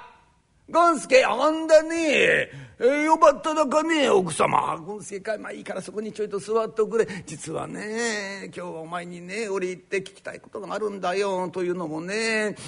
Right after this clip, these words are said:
旦那様のことなんだけども、とうも近頃様子がおかしいんだよ。私は旦那様ね、とうとうできたんじゃないかと思うんだけどもね。なんでございますか？旦那様ができたって、ほう。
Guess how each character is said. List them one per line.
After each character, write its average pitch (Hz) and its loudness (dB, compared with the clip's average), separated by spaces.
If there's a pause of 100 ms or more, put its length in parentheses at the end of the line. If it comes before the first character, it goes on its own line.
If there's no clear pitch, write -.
(160)
旦 170 2
那 147 -4
様 160 -4
の 165 -4
こ 139 -16
と 196 -6
な 190 -4
ん 190 -8
だ 180 -6
け - -12
ど 180 -10
も、 185 -10
と 277 -4
う 233 -6
も 208 -4
近 185 2
頃 185 0
様 190 2
子 185 -10
が 180 -2
お 170 -6
か 185 -4
し 185 -10
い 196 -8
ん 190 -10
だ 175 -2
よ。 185 -2
私 156 -8
は 170 -8
旦 156 -4
那 160 -10
様 165 -10
ね、 220 -4 (200)
と 226 0
う - -20
と 254 6 (280)
う - -6
で 240 10
き - -4
た 190 4
ん 185 0
じ 185 0
ゃ 196 2
な 226 2
い 262 0
か 226 2
と 226 6
思 240 2
う 262 2
ん 240 -2
だ 208 2
け 208 0
ど 185 0
も 190 -2
ね。 240 4 (360)
な - 0
ん 131 0
で - -6
ご 65 -6
ざ 65 -6
い - 0
ま - 2
す - -6
か？ 226 4 (380)
旦 190 2
那 180 0
様 226 0
が 240 2
で 226 0
き 190 -6
た 262 2
っ - 0
て、 330 0
ほ 233 4
う。 - -6